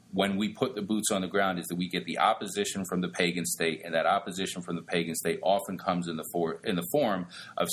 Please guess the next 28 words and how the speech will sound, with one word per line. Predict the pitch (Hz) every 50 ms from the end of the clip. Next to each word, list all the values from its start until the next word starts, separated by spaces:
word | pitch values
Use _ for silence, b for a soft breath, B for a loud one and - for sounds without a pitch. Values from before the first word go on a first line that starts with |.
| -
secular | 117 107 104 - - 98 95 95 92
humanist | 92 98 95 92 95 92 90 85 - -
law | 90 104 117 113 113
enforcement, | 107 - - 110 107 104 101 - - 101 95 - B B B B B B B -
uh, | - 90 87 85 80 80 - - - - - -
a | 92 98
law | 95 104 113 123 120
enforcement | 107 - - 117 107 104 - 101 92
that | - 92 90
doesn't | 110 101 98 98 95
enforce | 95 90 - - 98 90 - -
the | 90
law | 87 90 87
of | 85 87 -
God, | - 160 147 143 135 131 131 123 117 113 - -
uh, | 87 95
magistrates | 90 92 104 107 110 104 - - - - - 113 104 98 98 92 - - -
that | - 92 90 90
are | 90 87 76
enforcing | 85 90 - - 107 104 95 - - 95 92
the | 87 85
law | 85 90 87 80 -
of | 85 87 -
man, | 110 123 131 127 123 117 110
trying | - - 107 98
to | 95
provide | - - 104 90 - 92 90 90 90
a | 92